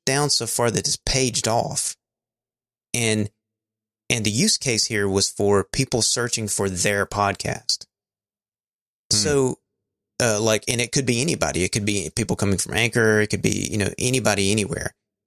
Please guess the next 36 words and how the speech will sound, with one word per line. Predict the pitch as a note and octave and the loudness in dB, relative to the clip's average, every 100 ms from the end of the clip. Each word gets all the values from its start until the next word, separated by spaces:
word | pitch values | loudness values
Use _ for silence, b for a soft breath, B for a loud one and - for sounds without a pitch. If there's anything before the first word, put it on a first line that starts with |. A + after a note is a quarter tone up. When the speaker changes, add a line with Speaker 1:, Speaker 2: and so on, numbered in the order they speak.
| _ _ _ _ | _ _ _ _
Speaker 1:
And | - A#2 | -2 0
so | - B2 A#2 G#2+ _ _ _ _ _ _ _ _ _ _ _ | 0 0 -2 -4 _ _ _ _ _ _ _ _ _ _ _
your | C#3 C3 | 0 2
que-, | B2+ - F3+ - | 2 2 2 2
the | C3+ B2+ | -2 0
question | - A3+ - B2+ | 2 2 2 0
is, | A#2 - - _ _ _ - | 0 -2 -4 _ _ _ -2
as | C#3+ F#3 | 0 2
you | G3 | 0
get | C#3 D3+ | 0 0
sort | - - C#3+ C3 | 0 0 0 2
of | A2+ - | 2 0
down | G#2 A#2 C3 C#3 | -2 2 4 4
the | G#2 | 2
popularity | - - A2 - A2 D#3 B2+ | 0 -2 0 0 2 2 2
chain | G2+ - G2 F#2+ | 0 0 0 0
where | F#2+ | 0
the | - | 0
differences | - D3 - - G2+ F#2 | 0 0 0 -2 -2 -2
are | F#2 | -2
not | G2 - | 0 0
so | - | -2
huge, | G2 - F#3+ C#3 F#2+ F#2+ - _ _ _ _ _ _ _ _ | -4 -2 2 2 2 0 -6 _ _ _ _ _ _ _ _
um, | - A2+ G#2 G2+ _ _ _ - | 0 2 2 0 _ _ _ -6
it | C#3+ C#3+ | -2 0
makes, | C#3 D#3 - - - _ _ | 2 2 0 -4 -8 _ _
it | C3+ B2+ | -4 0
doesn't | C3 D3 A2 | 0 0 0
make | A#2+ A#2+ | 0 2
a | |
lot | A2 A2 | 2 2
of | G#2 | 2
sense | - G#3 A#3+ - | 0 -2 -4 -4
for | - A2 G2 | -2 -2 0
you | G2 F#2+ | 2 0
to | - - G2 F#2+ F2+ | 0 -4 -2 -2 -2